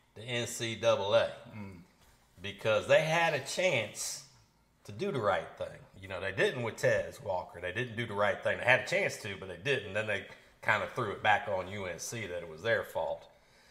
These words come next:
Speaker 1: But they had an opportunity. James Madison has moved up in, in division, and they're ten and oh.
Speaker 2: And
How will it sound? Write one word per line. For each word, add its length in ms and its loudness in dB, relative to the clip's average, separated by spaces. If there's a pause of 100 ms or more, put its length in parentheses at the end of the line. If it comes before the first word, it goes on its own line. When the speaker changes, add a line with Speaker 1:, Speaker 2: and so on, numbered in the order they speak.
(260)
Speaker 1:
But 280 6 (300)
they 180 10
had 200 8
an 100 -2
opportunity. 880 2 (500)
James 380 4
Madison 720 4 (240)
has 180 -4
moved 320 -2
up 460 0 (1000)
in, 300 -10
in 140 -6
division, 420 -2 (800)
and 340 -2
they're 160 4
ten 360 -4
and 120 -6
oh. 240 -2
Speaker 2:
And 340 -8